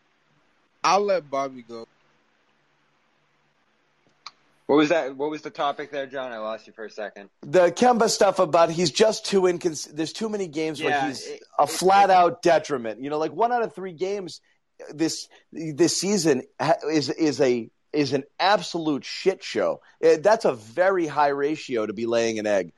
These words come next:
Speaker 3: for, for one of the better players.
Speaker 2: No, and wi-, with what we talked about with Pritchard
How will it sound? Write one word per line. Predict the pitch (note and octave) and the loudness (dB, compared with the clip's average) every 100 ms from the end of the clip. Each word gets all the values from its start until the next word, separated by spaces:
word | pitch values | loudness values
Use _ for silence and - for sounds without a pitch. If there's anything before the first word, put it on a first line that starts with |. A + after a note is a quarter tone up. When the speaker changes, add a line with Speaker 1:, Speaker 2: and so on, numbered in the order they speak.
| _ | _
Speaker 3:
for, | - A#2+ | 0 0
for | A2+ B2 | 2 0
one | A2 | 2
of | G#2+ | 2
the | |
better | G2+ G2+ | 2 0
players. | G2 G#2+ F2 D#2+ - - _ _ | 0 0 0 -2 -8 -20 _ _
Speaker 2:
No, | C#3+ E3 F3 | -6 -4 -2
and | C#3 | -2
wi-, | C#3+ A#2 | -2 0
with | C#3 C#3+ | -2 0
what | D3 D3 | 0 -2
we | |
talked | - D3 C#3+ | -2 -4 -2
about | C3+ C3 | -4 -4
with | C3 - | -4 -6
Pritchard | - A#2 - G#2+ A#2 | -4 -4 -2 0 0